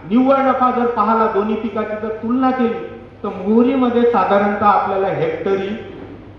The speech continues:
चाळीस ते पंचेचाळीस हजार रुपये आपल्या हातात उरते आणि गव्हामध्ये अठरा ते वीस हजार रुपये आपल्या हातामध्ये उरते. हे याचं वालं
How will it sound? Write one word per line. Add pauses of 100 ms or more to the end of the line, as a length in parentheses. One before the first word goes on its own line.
(220)
चाळीस
ते (100)
पंचेचाळीस (260)
हजार
रुपये
आपल्या
हातात
उरते (580)
आणि
गव्हामध्ये
अठरा
ते
वीस
हजार
रुपये
आपल्या
हातामध्ये
उरते. (400)
हे
याचं
वालं